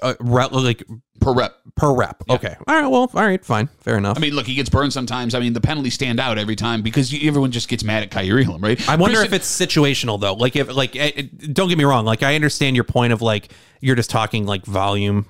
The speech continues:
Speaker 1: per, uh, you know, or penalties per rep, you know.
Speaker 2: That's what it is.
Speaker 1: Uh, right. But also too, but I think there's circumstances there if it's a third down,
Speaker 2: It's on
Speaker 1: if
Speaker 2: average.
Speaker 1: it's a first
Speaker 2: Okay,
Speaker 1: down.
Speaker 2: fine, fine, fine,
Speaker 1: Right.
Speaker 2: fine.
Speaker 1: I'm just saying there's nuance.
Speaker 2: But the point I'm making is, look, it's, it's also, it seems that this system is not good for what Kyrie Elam does.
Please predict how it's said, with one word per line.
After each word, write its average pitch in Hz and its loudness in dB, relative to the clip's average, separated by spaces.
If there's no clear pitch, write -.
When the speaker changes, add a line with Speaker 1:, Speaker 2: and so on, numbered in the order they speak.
Speaker 1:
per, 95 -2
uh, 92 -2
you 110 0
know, 98 -2
or 120 0
penalties 147 2
per 131 2
rep, 110 0
you 117 -2
know. 104 -2
Speaker 2:
That's 123 -4
what 120 -2
it 107 -6
is. - -14
Speaker 1:
Uh, 131 -4
right. 147 0
But 160 2
also 175 0
too, 185 0
but 131 2
I 123 2
think 147 -2
there's 135 -2
circumstances 139 0
there 113 2
if 107 -2
it's - -6
a 104 -8
third 107 0
down, 101 -2
Speaker 2:
It's 104 2
on 131 2
Speaker 1:
if 117 0
Speaker 2:
average. 98 -4
Speaker 1:
it's 98 -8
a - -14
first 104 -2
Speaker 2:
Okay, 247 0
Speaker 1:
down. 202 2
Speaker 2:
fine, 247 0
fine, 233 0
fine, 214 2
Speaker 1:
Right. 226 2
Speaker 2:
fine. - -2
Speaker 1:
I'm 165 0
just 190 0
saying 202 2
there's 143 2
nuance. 131 0
Speaker 2:
But 156 -2
the 165 4
point 196 2
I'm 175 0
making 170 -2
is, 131 0
look, 156 0
it's, 160 -4
it's 160 2
also, 208 4
it 131 -2
seems 190 2
that 151 0
this 131 -2
system 131 -2
is 104 -2
not 110 -2
good 107 -2
for 101 0
what 101 -2
Kyrie 101 -4
Elam 95 -4
does. 92 -10